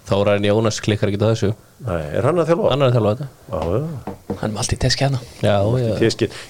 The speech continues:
Speaker 2: Í þriðja flokki eru það Káa sem að er að, virðast vera að taka þetta. En, eh, besti leikmaðurinn í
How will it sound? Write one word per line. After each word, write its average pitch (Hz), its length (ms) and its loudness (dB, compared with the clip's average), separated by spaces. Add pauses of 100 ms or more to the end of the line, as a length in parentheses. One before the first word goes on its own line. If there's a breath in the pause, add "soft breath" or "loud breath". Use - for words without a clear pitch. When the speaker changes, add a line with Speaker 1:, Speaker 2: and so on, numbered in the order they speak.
Speaker 2:
Í 107 140 2 (100)
þriðja 139 380 2
flokki 113 340 0
eru 110 240 4
það 110 240 4 (140)
Káa 131 480 2 (180)
sem - 240 -4
að 104 160 4
er 107 60 6
að, 107 180 2
virðast 113 240 0
vera 107 180 4
að - 360 -6 (320)
taka 131 340 2
þetta. 175 160 2 (2000 loud breath)
En, 87 380 -8
eh, 90 560 -2 (100)
besti 107 220 0
leikmaðurinn 147 560 4
í 95 140 2